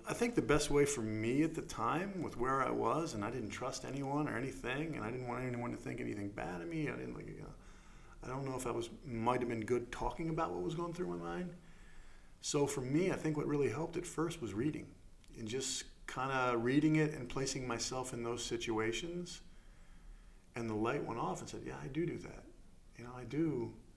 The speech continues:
um, get ahead of myself. Sometimes I don't handle success well. It puts more pressure on me, and I don't do that well. Um, you know, sometimes I think,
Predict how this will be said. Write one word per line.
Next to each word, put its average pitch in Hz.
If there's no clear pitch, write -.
um, 104
get 123
ahead 117
of 107
myself. -
Sometimes 151
I 151
don't 156
handle 120
success -
well. 50
It -
puts 135
more 135
pressure -
on 98
me, 101
and 101
I 107
don't 123
do 117
that 110
well. 101
Um, 104
you -
know, 101
sometimes 135
I 131
think, -